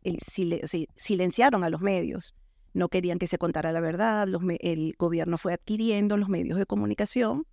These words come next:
a, a voluntad para silenciar las verdades dentro del país.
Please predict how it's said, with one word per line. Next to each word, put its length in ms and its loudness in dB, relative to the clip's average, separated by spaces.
a, 280 -2
a 100 2
voluntad 540 4
para 200 2
silenciar 720 0
las 200 -2
verdades 480 -2
dentro 320 -4
del 120 -10
país. 440 -14